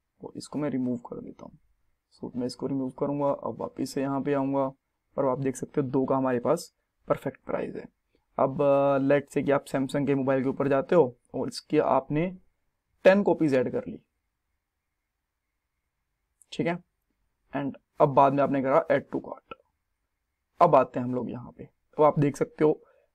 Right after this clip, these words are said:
जो इसका प्राइस है सिंगल क्वांटिटी का तो ये हो गया, ठीक है, इसने एक क्वांटिटी का प्राइस बताया, but अगर यहाँ पे टोटल आप प्राइस चेक, प्राइस चेक करोगे ना,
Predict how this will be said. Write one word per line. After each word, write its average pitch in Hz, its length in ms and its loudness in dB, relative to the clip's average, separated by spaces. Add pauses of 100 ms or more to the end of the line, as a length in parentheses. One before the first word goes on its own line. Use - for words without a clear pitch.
(160)
जो 160 440 6
इसका 175 320 6
प्राइस 160 380 6
है 156 100 8
सिंगल 160 400 6
क्वांटिटी 170 440 4
का 165 120 10
तो 180 100 6
ये 151 160 6
हो 123 180 2
गया, - 140 -4 (260)
ठीक 147 120 4
है, 143 60 8
इसने 151 300 0
एक 156 160 6
क्वांटिटी 147 300 4
का 143 100 6
प्राइस 135 280 2
बताया, 131 360 4 (600)
but 143 260 6 (100)
अगर 151 220 8
यहाँ 151 160 4
पे 151 100 2
टोटल 151 320 4
आप 147 140 8
प्राइस 147 240 6
चेक, 139 240 0
प्राइस 139 200 6
चेक 143 200 0
करोगे 139 220 4
ना, 143 200 2